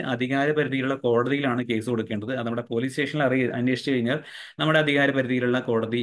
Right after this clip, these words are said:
ഏതാണ് എന്നുള്ളത് നമുക്ക് കൃത്യമായിട്ട് അറിയാൻ ആയിട്ട് സാധിക്കും. പിന്നെ ഇപ്പൊ ചില കോടതികളൊക്കെ ഈ കോർട്ടാണ്,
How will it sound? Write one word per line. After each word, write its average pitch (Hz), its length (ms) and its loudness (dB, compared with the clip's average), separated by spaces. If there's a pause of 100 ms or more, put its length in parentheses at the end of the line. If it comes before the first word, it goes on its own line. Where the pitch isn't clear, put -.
ഏതാണ് 107 580 -2
എന്നുള്ളത് 107 340 -6
നമുക്ക് 107 180 -8
കൃത്യമായിട്ട് 107 340 -4
അറിയാൻ 107 260 -2 (100)
ആയിട്ട് 104 200 -8
സാധിക്കും. 104 380 -8 (360)
പിന്നെ 170 180 0
ഇപ്പൊ 170 160 2
ചില 175 240 4
കോടതികളൊക്കെ 160 640 2
ഈ 139 200 -2
കോർട്ടാണ്, 160 220 -2